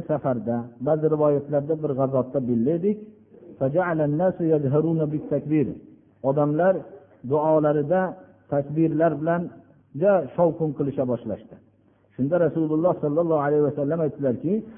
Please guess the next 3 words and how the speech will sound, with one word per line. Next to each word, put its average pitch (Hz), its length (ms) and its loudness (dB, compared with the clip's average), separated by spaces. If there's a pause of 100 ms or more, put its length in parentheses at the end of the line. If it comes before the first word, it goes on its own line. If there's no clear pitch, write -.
(600)
"Ayyuhan 156 520 4
nas, 220 240 2 (3000)
irba'u 208 540 0